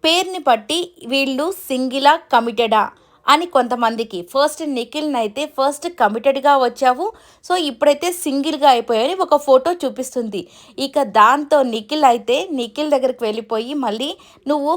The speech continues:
ఫస్ట్లో కమిట్ అయిపోయి ఒక అమ్మాయితో ఈ షోకే వచ్చావురా, మళ్ళీ ఇప్పుడేమో సింగిల్గా వచ్చావు అంటే, అమ్మ నీకు ఒక దండం పెడతాను, ఎందుకు ఆ విషయాన్ని మళ్ళీ మళ్ళీ మళ్ళీ అడుగుతూనే ఉంటావు అని చెప్పేసి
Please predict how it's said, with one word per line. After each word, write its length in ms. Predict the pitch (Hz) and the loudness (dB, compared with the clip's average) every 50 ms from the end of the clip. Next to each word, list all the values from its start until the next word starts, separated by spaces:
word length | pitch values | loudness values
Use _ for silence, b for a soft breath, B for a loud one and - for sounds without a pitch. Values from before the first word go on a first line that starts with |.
| 359 | 0
ఫస్ట్లో 420 | - 247 254 - - - 330 320 330 | 0 0 0 -2 -4 -2 0 0 0
కమిట్ 400 | 330 - 285 233 254 285 277 330 | 2 2 2 2 2 2 2 0
అయిపోయి 280 | 311 302 - 269 285 | 0 2 0 -2 -2
ఒక 200 | 294 294 269 - | 0 -2 0 2
అమ్మాయితో 420 | 226 208 214 226 254 277 277 - 330 | 0 0 2 2 0 0 0 -2 -4
ఈ 180 | 320 277 262 | -2 -4 -6
షోకే 400 | 254 - - 220 220 220 - 311 | -6 -4 -4 -4 -4 -4 -4 -2
వచ్చావురా, 580 | 311 269 240 226 - - 254 240 226 220 233 254 | -2 -2 -2 -4 -2 0 0 2 2 2 2 2
మళ్ళీ 340 | 277 254 220 202 214 247 320 | 2 2 2 0 0 -2 -4
ఇప్పుడేమో 680 | 330 294 254 214 202 _ - 254 269 277 277 302 330 | -6 -6 -6 -8 -8 _ -2 0 0 0 0 -2 -4
సింగిల్గా 460 | 320 - 254 226 233 269 277 254 262 | -4 -6 -8 -6 -6 -6 -2 0 0
వచ్చావు 240 | 247 240 - 262 220 | 0 0 0 -2 -2
అంటే, 120 | 220 240 | 0 0
అమ్మ 340 | 247 214 202 208 226 247 277 277 B B B B B - | 0 0 0 -2 -2 -4 -4 -8 B B B B B -8
నీకు 200 | 277 277 269 294 | -6 -4 0 0
ఒక 120 | 294 277 285 | 0 2 0
దండం 500 | 247 208 208 175 175 190 202 294 320 349 | 0 2 0 0 0 0 0 -2 0 0
పెడతాను, 600 | 349 330 311 311 - 294 285 262 254 269 294 302 b b b b b - | 0 0 0 0 2 2 2 2 0 -2 -6 -6 b b b b b -2
ఎందుకు 460 | 226 247 285 320 339 403 415 415 381 | 0 0 0 2 0 0 2 4 6
ఆ 100 | 349 302 | 6 6
విషయాన్ని 500 | 254 247 262 - - 302 302 302 294 277 | 6 2 0 2 4 4 4 4 2 -2
మళ్ళీ 420 | 247 220 214 214 233 254 311 320 | 0 0 0 0 0 -2 -4 -4
మళ్ళీ 360 | 320 320 294 277 277 269 285 277 | -2 0 0 0 0 -2 -6 -6
మళ్ళీ 800 | 262 233 226 214 226 240 269 294 311 320 330 330 330 294 - - _ _ - | -4 -2 -2 -2 -2 -4 -6 -4 -4 -4 -4 -4 -6 -8 -10 -14 _ _ -4
అడుగుతూనే 540 | 233 233 247 254 277 - 294 277 277 285 302 | -2 -2 -2 -4 -6 -8 -6 -4 -2 -2 -2
ఉంటావు 500 | 320 302 262 233 208 254 247 240 240 240 | -2 -4 -6 -2 0 2 2 4 4 2
అని 140 | 240 233 226 | 0 0 -2
చెప్పేసి 540 | - 233 202 - 226 233 233 - 403 523 | -6 -6 -4 -4 -6 -6 -6 -6 -8 -8